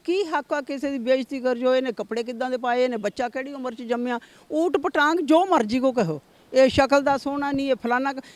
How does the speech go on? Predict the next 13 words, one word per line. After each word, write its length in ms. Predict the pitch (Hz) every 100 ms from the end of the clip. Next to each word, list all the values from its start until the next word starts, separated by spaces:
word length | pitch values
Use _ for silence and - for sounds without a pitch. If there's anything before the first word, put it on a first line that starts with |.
| _ -
ਕਿਸੇ 460 | 381 330 466 480
ਦਾ 100 | 480 392
ਕੋਈ 200 | 359 381
ਕੁਮੈਂਟ 360 | 339 294 269
ਨਾ 120 | 262 202
ਕਰੋ, 240 | 156 151 _
ਸਿਰਫ 380 | - 320 381 - - 247
ਅਸੀਸਾਂ 500 | 233 269 240 - 285
ਦਿਓ 240 | 254 233 262
ਜੇ 140 | 269
ਦੇ 220 | 233 233
ਸਕਦੇ 340 | 226 240 226
ਆ, 80 | 247